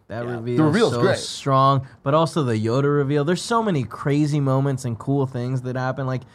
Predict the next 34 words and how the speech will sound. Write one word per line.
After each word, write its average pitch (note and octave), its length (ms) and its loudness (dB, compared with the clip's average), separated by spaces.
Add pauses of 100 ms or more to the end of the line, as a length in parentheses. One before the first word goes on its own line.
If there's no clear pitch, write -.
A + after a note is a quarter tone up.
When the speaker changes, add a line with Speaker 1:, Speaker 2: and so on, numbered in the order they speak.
(280)
Speaker 1:
I D3+ 120 4
think D#3 220 0
that, C3+ 140 0 (560)
I G3+ 140 6
think D#3+ 180 4
it C#3 80 2
is A#2+ 180 2
leaps A#2 200 -2
and A2+ 100 -4
bounds A2 360 -2 (240)
number B2 360 0
one A#2+ 220 2
over A#2 360 0
A - 20 -2
New A2 200 -2
Hope, A#2+ 180 -2
just C3+ 280 -6
in C3+ 120 -4
the A#2+ 80 -2
sense A#2+ 260 -8
that, B2 140 -10
like, A#2 160 -2 (300)
it D3+ 160 2
has C3+ 400 2
so B2+ 120 -2
much A#2+ 160 -2
more A2+ 140 -2
depth A2+ 320 -4
and A2 140 -6
complexity A2+ 600 -6
to D#3 200 -6
it. E3 160 -2
Speaker 2:
Yeah. F2+ 200 -10 (220)
Speaker 1:
And F#3+ 420 2